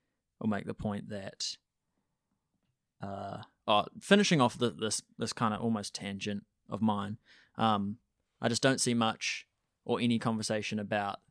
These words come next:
or the con-, the, the, sorry, the, the vibe is that just the more open we are, the better,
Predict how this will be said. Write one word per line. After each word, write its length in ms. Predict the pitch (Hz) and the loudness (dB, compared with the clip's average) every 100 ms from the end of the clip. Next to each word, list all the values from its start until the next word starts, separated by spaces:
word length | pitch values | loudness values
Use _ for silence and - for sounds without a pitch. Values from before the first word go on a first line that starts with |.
| _ _ _ _ _ _ _ _ _ | _ _ _ _ _ _ _ _ _
or 60 | 113 | -8
the 60 | 113 | -4
con-, 220 | 123 - | -4 -4
the, 280 | 113 110 - | -2 -2 -4
the, 140 | - 101 - - | -8 -8 -10 -10
sorry, 280 | - 95 - _ - - - - - | -6 -6 -8 _ -20 -20 -20 -10 2
the, 380 | 117 110 107 - | 4 4 2 0
the 120 | 120 | 0
vibe 380 | 110 127 151 151 | 6 8 10 8
is 160 | 123 110 | 4 4
that 340 | 107 107 - - _ - | 2 0 -6 -20 _ -6
just 220 | 113 - | -4 0
the 60 | 113 | 0
more 440 | 117 127 123 - | 4 4 4 4
open 360 | 117 113 113 107 | 2 2 -2 -2
we 120 | 104 | -2
are, 260 | 101 101 - | -2 -4 -6
the 100 | 101 | -6
better, 380 | 107 101 98 | -4 -6 -8